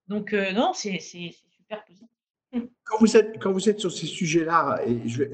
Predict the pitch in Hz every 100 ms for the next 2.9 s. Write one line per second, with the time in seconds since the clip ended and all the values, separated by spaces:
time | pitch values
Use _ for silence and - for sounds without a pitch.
0 | 147 143 156 160 165 147 120 147 - 123
1 | 117 123 127 120 127 - 117 120 110 101
2 | 120 131 - 120 120 117 117 98